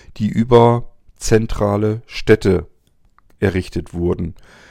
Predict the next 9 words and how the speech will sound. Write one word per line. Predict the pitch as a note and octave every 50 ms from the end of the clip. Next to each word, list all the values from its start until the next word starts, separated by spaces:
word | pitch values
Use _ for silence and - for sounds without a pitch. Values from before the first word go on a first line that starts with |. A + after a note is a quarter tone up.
| - - -
Diese | - F2+ G#2 F#2+
Kuppeln | - - B2+ B2 - D3+ C#3 C3+
sollen | A#2 G#2+ G#2+ G#2+ A2+ A2+
im | G#2+ G#2 G2
Prinzip | - - F#2 F2 - - - C#3 C#3+ - - - -
alles | G2 G2 G#2 -
von | - - G#2 G2+
außen | - F2+ G2 G#2 - - F#2+ -
abhalten, | - G#2 - - G#2+ G#2 G2+ G2+ - - G#2+ G#2 G#2 G2+ G2+ G2 - -